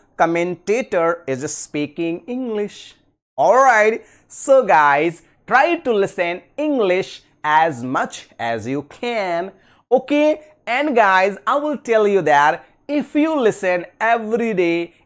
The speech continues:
English half an hour, then definitely you will get energy.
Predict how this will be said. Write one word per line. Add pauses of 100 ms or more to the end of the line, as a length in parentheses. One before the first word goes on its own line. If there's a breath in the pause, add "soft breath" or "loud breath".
(100)
English (120)
half
an
hour, (220 soft breath)
then
definitely (160 soft breath)
you
will
get
energy.